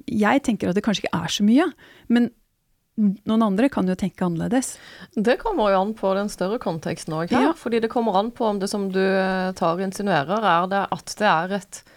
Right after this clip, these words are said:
Speaker 2: overskudd fra to tusen og nitten som tas igjen i tjue tjue,
Speaker 1: Ja.
Speaker 2: eller om det faktisk er forårsaket av viruset.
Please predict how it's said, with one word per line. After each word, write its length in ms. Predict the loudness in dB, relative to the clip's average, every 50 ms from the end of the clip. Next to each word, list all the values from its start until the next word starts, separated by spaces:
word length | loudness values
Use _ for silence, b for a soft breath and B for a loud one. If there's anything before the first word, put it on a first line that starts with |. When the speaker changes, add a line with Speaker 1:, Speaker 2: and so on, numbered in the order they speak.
| B B B B B B B _ 2
Speaker 2:
overskudd 500 | 2 2 2 2 -2 -2 0 0 0 0 -2 -6 -10
fra 320 | -4 0 2 4 4 4 2
to 200 | 0 -2 -2 -2
tusen 200 | -2 -2 -2 -2
og 80 | 0
nitten 240 | 0 0 -2 -4 -4
som 100 | -4 -2
tas 280 | 0 2 0 0 2 2
igjen 200 | 0 0 0 0 -4 -8
i 40 | -6
tjue 220 | -2 0 0 0 0
tjue, 300 | -2 -2 -4 -4 -6 -6 -4
Speaker 1:
Ja. 160 | -4 -4 -4 -6 -8 _ _ -2
Speaker 2:
eller 180 | 0 0 2
om 220 | 0 0 0 -2 -2
det 100 | -4 -4
faktisk 460 | -2 -2 -4 -4 -4 -6 -6 -4 -2
er 140 | -2 -2 -2 -2
forårsaket 640 | -2 -4 -4 -4 -6 -6 -6 -6 -6 -6 -4 -2
av 100 | -2 -2
viruset. 400 | -2 -4 -4 -6 -6 -8 -8 -10